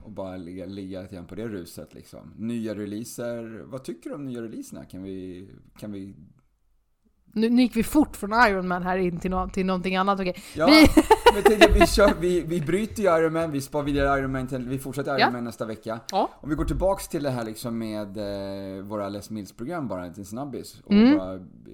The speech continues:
Speaker 1: reflekterar över hur, eh, vad du tycker om de nya releaserna.
Speaker 2: Ja.
Speaker 1: Har det varit svårt att lära in eller?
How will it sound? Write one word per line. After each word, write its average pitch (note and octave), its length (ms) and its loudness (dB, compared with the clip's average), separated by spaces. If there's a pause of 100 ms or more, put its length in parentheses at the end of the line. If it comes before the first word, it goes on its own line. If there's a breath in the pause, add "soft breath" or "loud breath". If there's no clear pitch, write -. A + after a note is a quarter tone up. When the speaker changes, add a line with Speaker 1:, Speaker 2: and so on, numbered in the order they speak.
(260)
Speaker 1:
reflekterar G2+ 520 -10
över F#2 580 -10
hur, F2+ 500 -10
eh, E2+ 580 -14
vad F#2 200 -14
du A2+ 140 -10
tycker G2+ 380 -12
om F2 280 -12
de F2+ 180 -12
nya F2 180 -12
releaserna. A#2+ 480 -14 (160)
Speaker 2:
Ja. F#3 80 0
Speaker 1:
Har A3 140 6
det - 40 -6
varit F2+ 160 -8
svårt G#2+ 460 -12
att G2 60 -14
lära E2+ 400 -12
in C#3+ 320 -10
eller? F2 480 -12